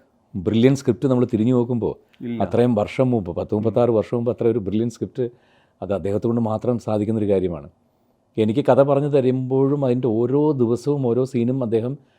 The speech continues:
Speaker 1: പറഞ്ഞ് പറഞ്ഞ് തന്ന് പോകുമ്പോഴും, ഏഹ്, ഇതിങ്ങനെയാണ് വരുന്നത്, ഇതിൻ്റെ ടോട്ടാലിറ്റി ഇങ്ങനെയാണ് വരുന്നതെന്നൊന്നും എനിക്ക് ആദ്യത്തെ സിനിമയിൽ ഒന്നും അറിഞ്ഞുകൂടാ. അദ്ദേഹം പറഞ്ഞു തരുന്ന കാര്യങ്ങൾ ചെയ്തു പോയിന്ന് മാത്രം. പിന്നെ എന്ന് വെച്ചാൽ ഇന്നത്തെ പോലെ ഒരു,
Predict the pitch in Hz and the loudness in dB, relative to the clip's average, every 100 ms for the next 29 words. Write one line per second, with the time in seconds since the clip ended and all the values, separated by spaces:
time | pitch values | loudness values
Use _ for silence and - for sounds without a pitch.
0 | _ - 110 117 127 123 139 131 120 131 | _ 0 2 2 4 2 2 0 0 0
1 | 135 117 120 123 131 131 175 - _ _ | 0 0 2 2 2 2 -2 -8 _ _
2 | _ _ _ - 113 107 107 127 - - | _ _ _ 0 2 4 2 -2 -10 -6
3 | 135 135 131 135 147 151 151 151 143 131 | 0 2 2 2 2 2 2 2 4 4
4 | 127 127 123 147 170 _ _ _ 123 123 | 4 2 2 0 -2 _ _ _ 2 4
5 | - 117 - 127 123 139 120 127 131 127 | 4 0 4 2 2 2 2 2 2 4
6 | 113 120 123 123 127 117 104 123 113 110 | 4 4 2 0 0 -2 -2 0 -2 -2
7 | 127 120 123 107 113 160 104 90 73 - | -4 -2 0 0 2 2 2 -2 -6 -12
8 | _ _ _ _ _ - 73 90 101 117 | _ _ _ _ _ -12 -4 -2 0 0
9 | 98 104 110 120 120 104 107 123 107 98 | 0 0 0 0 -2 -2 -4 -4 -2 -2
10 | 107 107 110 95 82 107 - _ _ _ | 0 -2 -2 -4 -6 -12 -16 _ _ _
11 | _ 127 127 143 139 139 131 151 143 127 | _ -2 0 -2 -2 -2 -2 -2 -2 -2
12 | 135 147 143 139 151 160 _ _ _ 123 | -2 -4 -4 -4 -6 -10 _ _ _ 0
13 | 131 135 135 | 0 0 -2